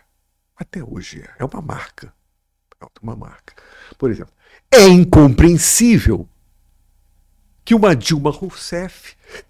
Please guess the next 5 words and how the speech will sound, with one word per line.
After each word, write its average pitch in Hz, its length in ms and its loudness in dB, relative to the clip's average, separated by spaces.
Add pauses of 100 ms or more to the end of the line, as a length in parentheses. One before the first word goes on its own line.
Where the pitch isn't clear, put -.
(140)
tenha 214 400 0
sido 156 460 -10
jogada 120 960 -6 (260)
pra 196 200 -2
fora 175 640 -2